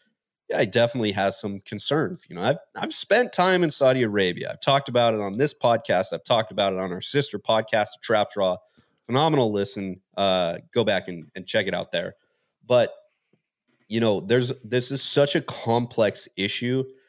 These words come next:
that the golf world, it, which is so funny that now the golf world is literally getting into, like, in-depth foreign policy discussions. And you can look at it from, like, every single level,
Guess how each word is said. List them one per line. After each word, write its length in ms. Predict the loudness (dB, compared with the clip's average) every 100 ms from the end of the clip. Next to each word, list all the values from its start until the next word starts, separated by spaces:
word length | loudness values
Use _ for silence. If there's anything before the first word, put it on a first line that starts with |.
| _ _ -2
that 200 | 0 2
the 80 | -2
golf 480 | 0 4 4 2
world, 460 | -2 2 2 2 -2 _ _ _
it, 200 | -8 -6 -4
which 180 | -2
is 100 | -2
so 320 | -2 0 2 2
funny 340 | -2 -2 -2
that 200 | -4 -4
now 320 | -2 0 2
the 100 | 0
golf 360 | 2 2 2 0
world 300 | 0 0 -2
is 140 | -6
literally 460 | -2 0 2 0 -2
getting 340 | -2 -4 -4
into, 260 | -6 -6 -4
like, 280 | -2 -4 -10 _ _ _ _ _ _
in-depth 720 | 2 2 2 2 0 0 -8
foreign 340 | -2 0 0 -2
policy 600 | 0 2 2 0 -4 -6
discussions. 920 | -4 -6 -2 0 0 0 -2 -2 -8 _ _ _ _ _ _ 0
And 340 | 2 2 0
you 140 | 0
can 200 | 2 2
look 240 | 4 2 4
at 160 | 2
it 140 | 2 0
from, 180 | -2 0
like, 300 | 0 -2 -8 -2
every 400 | 0 2 4 2
single 640 | 2 -2 -2 -2 -2 -4 -6
level, 640 | 0 0 0 -2 -4 -8